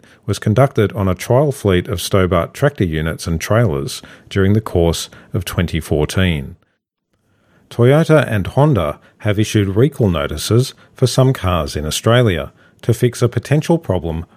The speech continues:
with an airbag inflator mechanism. The part is supplied by Japanese safety equipment manufacturer Takata. This issue has been going on for many years,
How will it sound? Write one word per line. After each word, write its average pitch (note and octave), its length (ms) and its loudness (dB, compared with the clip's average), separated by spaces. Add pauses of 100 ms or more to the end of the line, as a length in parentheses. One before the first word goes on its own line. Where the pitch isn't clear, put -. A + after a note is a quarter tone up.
with F#2+ 140 -2
an F#2 120 -2
airbag G#2+ 540 0
inflator G#2+ 540 0
mechanism. D#2+ 640 -4 (640)
The A2+ 100 0
part D#3 340 0
is B2 100 0
supplied E2+ 540 0
by F2+ 140 0
Japanese A#2+ 500 2
safety F#2 380 -2
equipment A#2 440 -2
manufacturer E2+ 720 -6
Takata. F2+ 680 -2 (720)
This D#3+ 200 -2
issue A2+ 360 2
has F#2+ 160 0
been G2 180 0
going A2 300 4
on E2+ 180 2
for - 140 0
many E2 240 2
years, F2 640 2